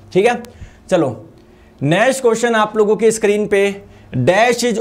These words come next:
also called a converging mirror। इनमें से कौन से मिरर को, दर्पण को आप लोग कन्वर्जिंग मिरर बोलोगे? तो राइट आंसर आप लोगों का हो जाएगा दोस्तों कॉनकेव मिरर, ऑप्शन नंबर बी।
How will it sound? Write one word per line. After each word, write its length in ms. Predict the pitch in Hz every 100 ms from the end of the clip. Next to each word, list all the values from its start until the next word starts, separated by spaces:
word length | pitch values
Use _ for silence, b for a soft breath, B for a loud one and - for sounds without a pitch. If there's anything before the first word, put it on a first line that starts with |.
| 180
also 400 | 190 202 214 233
called 280 | 220 196 202
a 100 | 202 -
converging 580 | 180 175 170 165 196 185
mirror। 220 | 151 139 117 - - - b b b b
इनमें 280 | 185 214 233
से 180 | 254 247
कौन 320 | 214 208 220
से 160 | 226 233
मिरर 320 | 196 190 202
को, 160 | 202 214
दर्पण 420 | 175 180 202 196
को 120 | 214
आप 320 | - 165 160 208
लोग 160 | 202
कन्वर्जिंग 500 | 175 170 175 165 196
मिरर 220 | 180 175
बोलोगे? 460 | 160 151 165 160 185 196 B B
तो 80 | 156
राइट 300 | 156 160 196
आंसर 340 | 175 175 170 175
आप 300 | 151 151 170
लोगों 220 | 170 165
का 120 | 175 170
हो 200 | 139 156
जाएगा 320 | 156 160 165
दोस्तों 340 | 147 139 190 196
कॉनकेव 560 | 180 156 151 147 180 170
मिरर, 220 | 151 170
ऑप्शन 420 | - 147 139 160
नंबर 260 | 139 139 151
बी। 200 | 123 127